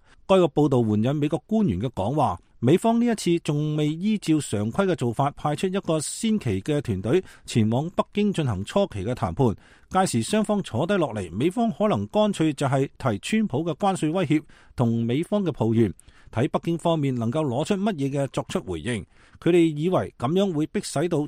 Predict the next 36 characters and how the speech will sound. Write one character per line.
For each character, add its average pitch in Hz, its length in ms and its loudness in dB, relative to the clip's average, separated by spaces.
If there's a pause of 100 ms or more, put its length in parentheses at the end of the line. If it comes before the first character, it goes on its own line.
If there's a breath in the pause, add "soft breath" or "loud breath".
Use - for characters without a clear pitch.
中 202 220 -2
國 147 200 -4
進 143 140 -2
行 87 160 -4
更 147 200 -6
深 190 280 -2
層 101 260 -6
嘅 131 180 -2
體 135 160 -4
制 127 160 -2
改 110 180 -2
革， 117 220 0 (140)
加 160 200 2
快 127 220 0
行 87 260 -6
動 110 180 -2
步 104 160 0
伐， 101 200 2 (320 soft breath)
但 165 140 2
係 175 100 4
中 233 200 0
國 180 160 2
或 143 160 -2
者 - 120 -2
係 185 140 2
根 214 180 0
本 190 140 2
唔 113 320 0
願 135 180 -2
意 156 140 4
談 110 240 -2
某 110 240 0
啲 196 140 -2
嘅 165 80 2
問 120 160 2
題。 107 260 0